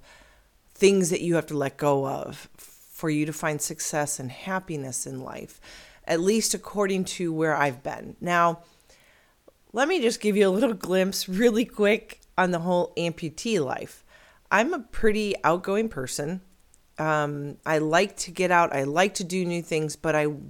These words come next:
do not like to fail at it. So I work really hard to not fail at whatever I do decide to try.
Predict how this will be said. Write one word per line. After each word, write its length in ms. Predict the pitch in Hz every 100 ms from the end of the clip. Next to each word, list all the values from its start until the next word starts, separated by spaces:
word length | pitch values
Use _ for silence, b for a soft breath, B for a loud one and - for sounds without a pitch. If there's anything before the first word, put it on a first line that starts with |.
| 139
do 180 | 160 170
not 240 | 180 165
like 160 | 143 139
to 80 | 143
fail 440 | - 196 165 -
at 180 | 131 135
it. 160 | - -
So 300 | - 170 151
I 100 | 151
work 300 | 147 143 -
really 240 | 214 277
hard 500 | 247 156 139 139 156 - B B B B B
to 160 | - 165
not 320 | 165 190 -
fail 460 | - 165 151 147 151
at 120 | 156
whatever 400 | 151 151 143 143
I 140 | 135 143 -
do 180 | 151 143
decide 360 | 143 - 135
to 60 | 143
try. 540 | - - 160 - -